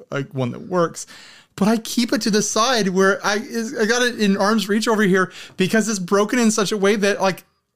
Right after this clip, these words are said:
I'm honestly fond of it. <laughs> It's like, it makes, like, a really nasty, nasty broken sound. Like, I almost get excited when I find something that's broken now. Like, I, no one else,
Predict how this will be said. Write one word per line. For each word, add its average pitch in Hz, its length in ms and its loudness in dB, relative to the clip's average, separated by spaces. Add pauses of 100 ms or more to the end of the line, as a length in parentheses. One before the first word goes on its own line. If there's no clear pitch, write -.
I'm 196 260 -2 (200)
honestly 185 440 0
fond 165 600 -2
of 208 120 2
it. 311 200 -2 (100)
<laughs> - 0 - (1300)
It's - 260 -4
like, 302 280 -2 (220)
it 311 600 -2
makes, 320 220 0
like, 339 120 4
a 277 160 2
really 277 300 2
nasty, 233 760 4
nasty 196 520 2
broken 185 520 2
sound. 185 520 0 (1080)
Like, 302 200 0 (120)
I 330 180 2
almost 381 440 2
get 349 160 4
excited 254 640 0
when 220 160 4
I 202 120 2
find 190 360 0
something 190 300 0
that's 175 240 0
broken 143 560 -2
now. 156 380 -10 (180)
Like, 214 240 -2 (100)
I, 262 200 2 (280)
no 277 240 4
one 320 140 2
else, 285 260 0